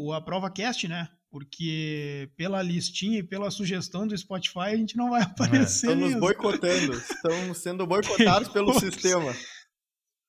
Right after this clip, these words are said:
Speaker 1: Tem outros que aparecem na frente e eu dei uma escutada. Bah,
Speaker 3: <laughs>
Speaker 1: não dá pra aguentar, cara. Meu Deus do céu.
Speaker 3: Não fala mal da concorrência, rapaz.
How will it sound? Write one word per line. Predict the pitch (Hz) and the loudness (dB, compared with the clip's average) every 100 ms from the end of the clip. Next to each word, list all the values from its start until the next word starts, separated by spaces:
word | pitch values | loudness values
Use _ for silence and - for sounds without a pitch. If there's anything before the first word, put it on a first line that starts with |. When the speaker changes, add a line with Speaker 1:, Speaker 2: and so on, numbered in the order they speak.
| _ _ | _ _
Speaker 1:
Tem | 202 185 190 | -4 0 0
outros | 226 - | 0 0
que | 208 | -2
aparecem | 196 185 175 202 214 190 | 0 2 2 2 0 0
na | 185 | -2
frente | - 175 202 196 | -2 -4 -4 -4
e | 185 | -4
eu | 175 | -4
dei | 160 196 | -2 0
uma | 196 170 147 | 0 -2 -2
escutada. | 139 - 139 180 196 185 | -4 -4 -10 -8 -6 -6
Bah, | 156 185 196 - - 50 - - - | -8 -8 -6 -6 -8 -8 -10 -10 -6
Speaker 3:
<laughs> | 123 202 202 190 185 202 190 - | -2 -2 0 -2 0 2 2 2
Speaker 1:
não | 175 | -2
dá | 170 | -2
pra | 175 | -4
aguentar, | 156 143 143 147 139 | -4 -6 -6 -6 -8
cara. | 127 120 110 - _ | -10 -12 -14 -20 _
Meu | 165 175 185 165 | -10 -8 -8 -8
Deus | 143 147 143 | -8 -8 -6
do | |
céu. | - 123 127 123 | -6 -6 -8 -10
Speaker 3:
Não | 135 143 | -10 -6
fala | 139 139 147 | -2 0 0
mal | 147 | 0
da | 151 | -2
concorrência, | 160 156 160 151 151 151 | -2 -4 -2 -2 -4 -6
rapaz. | 131 - 107 | -10 -12 -18